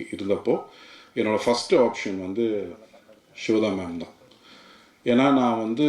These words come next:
அவங்கள அதே கண்கள்லாம் பார்த்துருக்கேன். So அவங்க பெஸ்ட் ஆக்டிங் அவார்டு வாங்கியிருக்காங்க, ஆக்ட்ரஸ் அவார்டு வாங்கியிருக்காங்க.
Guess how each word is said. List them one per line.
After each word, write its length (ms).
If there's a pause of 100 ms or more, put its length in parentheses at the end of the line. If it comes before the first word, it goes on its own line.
அவங்கள 320
அதே 180
கண்கள்லாம் 880 (680)
பார்த்துருக்கேன். 500 (320)
So 160
அவங்க 200 (420)
பெஸ்ட் 260 (280)
ஆக்டிங் 320
அவார்டு 460
வாங்கியிருக்காங்க, 540 (600)
ஆக்ட்ரஸ் 540
அவார்டு 360
வாங்கியிருக்காங்க. 520